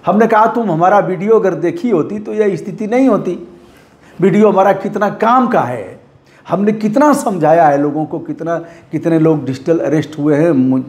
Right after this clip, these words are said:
मुझे लग रहा है कि सबसे पहले इस प्रकार के वीडियो हमने करना शुरू कर दिया। हमारी बहन की भी हालत ख़राब हुई। वह तो संयोग से भांजा हमारा वहीं था।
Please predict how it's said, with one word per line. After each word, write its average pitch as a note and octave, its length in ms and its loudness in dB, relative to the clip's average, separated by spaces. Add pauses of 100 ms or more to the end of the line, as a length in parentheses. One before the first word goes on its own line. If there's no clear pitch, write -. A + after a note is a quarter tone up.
मुझे C#3+ 260 -2
लग D3 200 -2
रहा C#3+ 140 2
है D3+ 100 2
कि D#3+ 240 -4 (220)
सबसे D#3+ 360 -2
पहले D3+ 300 2
इस D3+ 80 0
प्रकार C3+ 380 -2
के C3+ 120 -6
वीडियो B2+ 360 -4
हमने A#2+ 200 -6
करना A#2+ 320 -6
शुरू C3 260 -4
कर D#3+ 140 0
दिया। E3 260 0 (320)
हमारी A#2 240 -4
बहन A#2+ 280 -4
की D3 160 0
भी D#3 140 0
हालत D#3+ 320 0
ख़राब E3 260 -2
हुई। D#3+ 220 -6 (1120)
वह E3 140 6
तो F#3+ 180 2
संयोग F3 580 2
से A2+ 480 -12 (460)
भांजा E3+ 400 2
हमारा C3+ 320 0
वहीं C3 320 -6
था। - 360 -12